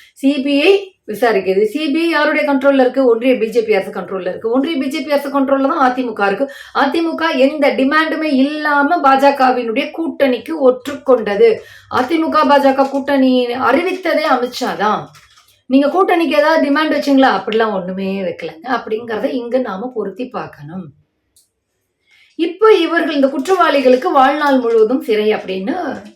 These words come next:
தீர்ப்பு வந்துருச்சு. இதை நம்ம ஒரு பக்கம் பாராட்டினாலும் வரவேற்றாலும், பெண்களுக்கு எதிரான குற்றங்கள், திருநங்கைகளுக்கு எதிரான குற்றங்கள் அப்படிங்கிறது நடைபெறாமல் இருக்க வேண்டுமானால் மனித சிந்தனையில் மாற்றம் வர வேண்டும்.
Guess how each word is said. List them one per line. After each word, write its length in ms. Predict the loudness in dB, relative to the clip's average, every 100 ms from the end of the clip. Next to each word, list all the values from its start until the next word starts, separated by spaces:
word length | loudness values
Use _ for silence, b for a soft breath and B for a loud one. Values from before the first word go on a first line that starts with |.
| _ _
தீர்ப்பு 520 | -4 -2 -2 -4 -8 -8
வந்துருச்சு. 580 | -10 -12 -14 -18 -20 _ _ b b
இதை 280 | -6 0 0
நம்ம 220 | 0 -2
ஒரு 260 | 0 2 0
பக்கம் 440 | 0 -4 -6 -2
பாராட்டினாலும் 880 | 0 2 2 0 -4 -10 -10 -10 -10
வரவேற்றாலும், 760 | -8 -6 -6 -8 -10 -12 -10 -4
பெண்களுக்கு 680 | 0 0 0 -2 -2 -10
எதிரான 540 | -8 -6 -6 -6 -8 -10
குற்றங்கள், 800 | -12 -14 -12 -14 -6 -4 -4 -8 b b b b b 0
திருநங்கைகளுக்கு 680 | 0 2 -2 -2 0 -2 0
எதிரான 460 | -2 -2 -2 -4 -8
குற்றங்கள் 540 | -12 -10 -8 -4 -4
அப்படிங்கிறது 580 | -4 -8 -10 -10 -6 -4
நடைபெறாமல் 720 | -2 -2 -2 -2 -4 -6 -8
இருக்க 280 | -10 -6 -4
வேண்டுமானால் 580 | -4 -6 -14 -12 -10 -6
மனித 400 | -4 -4 -4 -6
சிந்தனையில் 640 | -4 -4 -2 -4 -2 -2
மாற்றம் 460 | -2 -6 -10 -12 -10
வர 140 | -12
வேண்டும். 380 | -12 -14 -12 -14